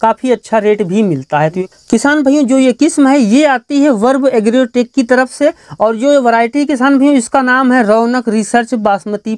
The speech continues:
पैडी सीड। जी हाँ किसान भाइयों, इस वैरायटी का नाम है रौनक और ये एक रिसर्च बासमती धान की किस्म है। और ये काफ़ी ज़्यादा पॉपुलर क्यों हो रही है, इसकी क्या विशेषताएं हैं, चलिए इसको समझने की कोशिश करते हैं। किसान भाइयों, सबसे पहले अगर मैं बात करूं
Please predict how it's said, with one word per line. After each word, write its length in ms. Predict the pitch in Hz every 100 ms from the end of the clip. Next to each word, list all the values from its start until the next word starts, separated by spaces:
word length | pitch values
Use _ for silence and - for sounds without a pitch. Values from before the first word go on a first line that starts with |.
| -
पैडी 340 | 190 170 185
सीड। 360 | 165 156 143 143
जी 140 | 185
हाँ 100 | 247
किसान 320 | 247 247 254 240
भाइयों, 280 | 240 254 285 - -
इस 120 | 196
वैरायटी 360 | 185 214 247 294
का 100 | 254
नाम 220 | 240 226
है 100 | 226
रौनक 400 | 190 240 247 254 _ -
और 160 | 208 226
ये 240 | 240 285 269
एक 120 | 226 214
रिसर्च 500 | 202 226 277 269 254
बासमती 540 | 196 196 226 208 247
धान 280 | 196 185 185
की 140 | 208
किस्म 340 | 202 170 - 151
है। 200 | 139 170 - -
और 140 | 208 233
ये 80 | 262
काफ़ी 320 | 233 226 -
ज़्यादा 200 | 269 247 247
पॉपुलर 420 | 233 214 233 240
क्यों 240 | - 254
हो 160 | 226 254
रही 160 | 240
है, 40 | 254
इसकी 200 | 240 247
क्या 200 | 233 226
विशेषताएं 600 | 233 233 240 233 226 240
हैं, 120 | 240 311 - _
चलिए 300 | - 233 262
इसको 220 | 262 - 247
समझने 400 | 226 202 185 208
की 140 | 226
कोशिश 400 | 226 170 - 196
करते 340 | - 139 -
हैं। 120 | 143 147
किसान 280 | 226 294
भाइयों, 160 | 311 330
सबसे 300 | - - 294
पहले 200 | 285 277
अगर 140 | 277
मैं 160 | 277 262
बात 200 | 185 151
करूं 260 | - 170